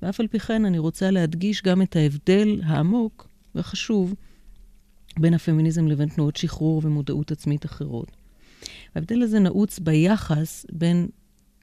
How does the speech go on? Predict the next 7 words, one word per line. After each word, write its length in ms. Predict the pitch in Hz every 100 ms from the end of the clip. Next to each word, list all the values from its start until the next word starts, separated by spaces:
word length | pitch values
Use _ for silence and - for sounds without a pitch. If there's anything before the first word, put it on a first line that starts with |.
| _
כל 180 | - 190
אחת 280 | - 185 180
מהנשים 680 | 156 147 147 - 190 139 147 - _
שרוצות 480 | - 143 143 - 170
להשתתף 480 | 165 - 147 151 143
בפרויקט 540 | 147 - - 147 -
הפמיניסטי, 720 | 156 - 147 165 202 - 151